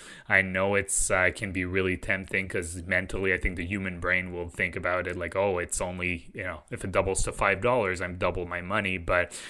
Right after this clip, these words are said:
that's when it comes to important to doing your due diligence and looking at the actual valuation. And when you look at that, and they're just not making a lot of money, and they're,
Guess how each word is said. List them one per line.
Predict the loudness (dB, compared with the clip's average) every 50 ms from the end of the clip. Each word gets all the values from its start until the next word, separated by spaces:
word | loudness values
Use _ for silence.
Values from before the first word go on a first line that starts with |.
| -14 -14 -16 -8 2
that's | 4 4 4 4 2
when | 0 0 0
it | 0 0
comes | 0 -2 -2 -2 -4 -6 -2
to | 0 2 2 4 4 2 2
important | 0 0 0 0 0 0 -2 -4 2 2
to | 4 4 4 0
doing | -2 0 0 0 0 -2
your | -4 -6 -8
due | -4 -4 -2 -2
diligence | 0 0 0 0 -2 -4 -6 -8 -4 -4
and | -4 -4 -2 -2
looking | -2 -2 -2 -2 -2 -2
at | -2 -2
the | -2 -2 -2
actual | -2 -2 -4 -4 -4 -4 -4 -2 -2
valuation. | -2 0 0 0 -2 -4 -6 -4 -4 -4 -4 -4 -6 -8 -8
And | -8 -8 -6
when | -6 -4 -4
you | -4 -2
look | 0 0 0 2 4
at | 2 2 2 2
that, | 4 6 6 6 4 2
and | 0 -2 -4 -8 -12 -16 -16 -16 -16 -10 2
they're | 6 6 6
just | 6 6 2 2 2 2 0 -4 -6 _
not | -4 0 0 2 2 2
making | 2 0 0 0 0 -2
a | 0
lot | 0 2 2 2 2
of | 0
money, | -2 -4 -4 -4 -4
and | -4 -2 -2
they're, | -2